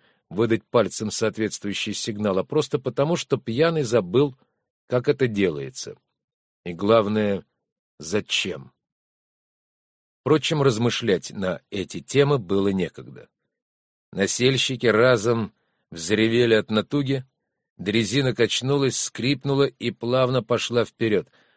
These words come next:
Работать на рычаге было даже не нужно, разгон и без того вышел что надо. Секунда, ещё одна, и дрезина влетела в струящийся матовый круг,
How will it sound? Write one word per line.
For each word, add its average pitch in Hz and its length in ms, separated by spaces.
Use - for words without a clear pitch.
Работать 113 600
на 127 100
рычаге 127 400
было 127 240
даже 123 260
не 131 120
нужно, 95 360
разгон 113 420
и 120 40
без 113 180
того 131 220
вышел 123 320
что - 240
надо. 82 360
Секунда, 139 580
ещё 117 360
одна, 143 300
и 120 100
дрезина 127 500
влетела 131 420
в - 60
струящийся 127 920
матовый 120 580
круг, - 520